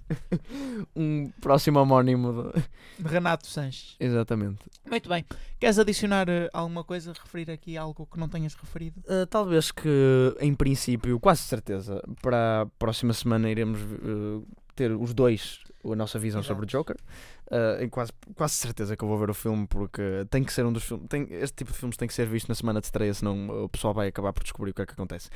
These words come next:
Speaker 1: Se bem que não, acho que não há muito para acontecer no filme, mas eu quero ter uma primeira impressão pouco afetada. Já chega os milhentos trailers e as milhentas vezes que vi o trailer.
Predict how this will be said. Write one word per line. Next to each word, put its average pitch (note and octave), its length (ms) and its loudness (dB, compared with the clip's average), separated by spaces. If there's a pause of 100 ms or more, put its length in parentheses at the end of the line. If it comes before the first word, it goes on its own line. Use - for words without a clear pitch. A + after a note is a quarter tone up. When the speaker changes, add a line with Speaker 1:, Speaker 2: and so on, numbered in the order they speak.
(120)
Speaker 1:
Se - 80 -10
bem F#3+ 80 4
que D#3 80 2
não, E3 200 0
acho C#3+ 180 2
que E3 40 -2
não D#3 80 6
há C3+ 40 6
muito C3+ 200 2
para B2 120 6
acontecer B2 420 -2
no G#2+ 120 -4
filme, G#2+ 360 -6
mas G2+ 220 -12 (480)
eu F3 120 4
quero D#3+ 140 4
ter D3+ 120 6
uma C#3+ 120 6
primeira C3 320 4
impressão A2 540 -4 (500)
pouco C3+ 220 0
afetada. F#2 480 -4
Já C3+ 160 0
chega D#3 240 4
os C3 220 0
milhentos C3+ 520 0
trailers A#2 400 0
e B2+ 40 0
as B2 80 0
milhentas C#3 380 2
vezes A#2 300 0
que - 100 -8
vi A#2+ 100 0
o A#2+ 60 0
trailer. G2+ 340 -4